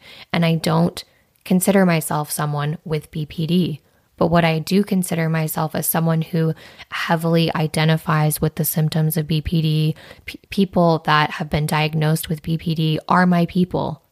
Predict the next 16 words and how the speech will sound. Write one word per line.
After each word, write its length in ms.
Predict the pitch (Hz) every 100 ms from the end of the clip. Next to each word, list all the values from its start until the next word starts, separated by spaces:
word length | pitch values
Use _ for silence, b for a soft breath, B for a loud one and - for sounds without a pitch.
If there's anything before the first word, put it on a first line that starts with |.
| -
I 180 | 156 160
feel 400 | - 175 175 175
them. 320 | 156 147 143
I 200 | - 147
know 520 | 151 147 151 170 175
these 280 | 170 160 151
symptoms. 560 | - 156 156 165 170 -
I 160 | 160
know 240 | 160 151 156
what 140 | 160
it 120 | 139
feels 340 | - 160 160 -
like. 340 | 170 175 - B B B
And 100 | 180
I 80 | 170
also 680 | 160 160 160 - 175 180